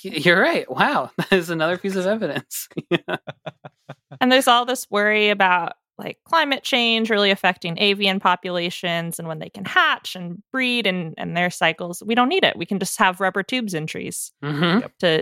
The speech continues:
Speaker 3: All
Speaker 2: simulate
Speaker 3: done.
Speaker 2: bird song and make us feel
Speaker 1: Exactly.
Speaker 2: good.
Speaker 1: Humanity's
Speaker 2: Mm-hmm.
Speaker 1: moved past the need for birds.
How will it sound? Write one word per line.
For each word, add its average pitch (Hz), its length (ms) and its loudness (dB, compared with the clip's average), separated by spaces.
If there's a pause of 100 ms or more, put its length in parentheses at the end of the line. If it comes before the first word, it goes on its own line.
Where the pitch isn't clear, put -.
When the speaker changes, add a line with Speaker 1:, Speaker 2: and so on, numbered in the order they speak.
Speaker 3:
All 202 60 0
Speaker 2:
simulate 175 340 4
Speaker 3:
done. 180 120 2
Speaker 2:
bird 180 100 -4
song 196 420 -4
and 165 160 0
make 160 160 2
us 117 140 2
feel 156 200 0
Speaker 1:
Exactly. - 240 -6
Speaker 2:
good. - 40 -18 (500)
Speaker 1:
Humanity's 139 440 0
Speaker 2:
Mm-hmm. 120 80 -4
Speaker 1:
moved 147 220 -2
past 139 360 0
the 120 140 -4
need 135 260 -4
for 139 220 0
birds. 120 720 0